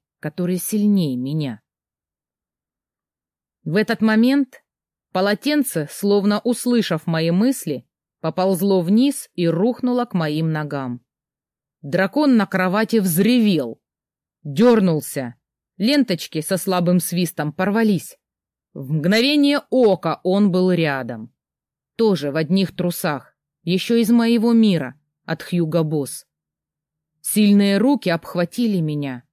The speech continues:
Он запрокинул моё лицо, жадно провёл вдоль спины.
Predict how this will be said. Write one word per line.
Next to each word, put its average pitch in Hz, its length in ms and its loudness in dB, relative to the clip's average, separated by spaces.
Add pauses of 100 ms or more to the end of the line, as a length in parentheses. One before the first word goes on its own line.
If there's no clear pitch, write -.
(460)
Он 190 180 2
запрокинул 196 640 0
моё 180 280 0
лицо, 220 520 -2 (340)
жадно 190 500 0
провёл 165 460 0
вдоль 147 320 -2
спины. 139 560 -6